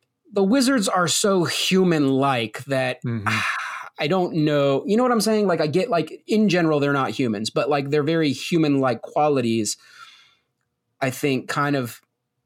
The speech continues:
Speaker 1: mm, make it a little bit problematic to say it's completely anti-anthropocentric, if that makes sense. Because, because we're still rooting for these characters, even though they are the monsters, they're wizards, they're
Speaker 2: Mm-hmm.
Speaker 1: non-human, they basically act like humans.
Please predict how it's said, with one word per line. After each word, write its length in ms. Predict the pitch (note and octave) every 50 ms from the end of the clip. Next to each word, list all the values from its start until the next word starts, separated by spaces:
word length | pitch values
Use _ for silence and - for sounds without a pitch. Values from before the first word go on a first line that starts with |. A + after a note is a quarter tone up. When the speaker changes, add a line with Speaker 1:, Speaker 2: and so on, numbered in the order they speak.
| _ _ _ _ _ _ -
Speaker 1:
mm, 520 | C#3 C#3 C3 B2+ A#2+ A#2 A2+ A2 G#2+ G2+ - -
make 260 | D3+ D3+ F3+ F#3+ F#3+
it 60 | F#3+
a 40 | F3
little 200 | E3 D#3+ D#3+ D3+
bit 100 | D3+ C#3
problematic 460 | - D#3 C#3+ C3+ C3 C3+ C3 B2 A#2+
to 60 | - A#2+
say 180 | - C3+ B2
it's 100 | A#2+ A#2
completely 560 | - - C3 - - D3 A#2 C3+ B2 A#2+ A#2 -
anti-anthropocentric, 1300 | B2 A#2+ A2+ G#2+ A#2+ A#2 A2+ A2 - - - A2+ A2 - A#2 G2+ G#2 G#2+ - G2+ C#2+ - - D#2+ - -
if 120 | D3+ -
that 140 | - B2 G#2
makes 160 | G#2+ G2 -
sense. 320 | - - - - - - -
Because, 300 | - D3 C3+ E3+ C#3 B2+ - - - - - _ _ _ _ -
because 200 | E3 G#3 F#3 D#3
we're 100 | F#3 E3+
still 260 | - - C4+ C4+ G3+
rooting 320 | D#3 F#3 G#3+ G3+ F#3 E3+
for 80 | F#3 F3
these 160 | D3 C#3 B2+
characters, 480 | - - D#3 D3 C#3 D3 C3+ A#2+ A2+ D3
even 160 | E3 F3+ F3
though 120 | E3 E3
they 140 | D3+ D3+ C#3
are 180 | C3 C#3 D#3 D#3+
the 80 | E3+
monsters, 460 | D#3+ D#3+ D#3 D3 B2+ - - A2+ A2+
they're 160 | G#2+ C#3 D3+ D3
wizards, 380 | D3+ D#3+ D3+ B2 A2+ A2+ A2+
they're 80 | C#3+ C#3+
Speaker 2:
Mm-hmm. 60 | D3
Speaker 1:
non-human, 520 | D#3+ D#3 C#3+ C3+ C#3+ F#3 D#3+ C#3 A#2+ A2+ - - - - - _ _ _ _ _ _ -
they 160 | D#3 D#3+ D3
basically 460 | C3+ C3+ D3 C#3 B2+ - A#2+ B2+ A#2+
act 160 | A2+ G2+ G#2+ -
like 160 | G#2 G2 -
humans. 360 | G2 C#2+ - _ - -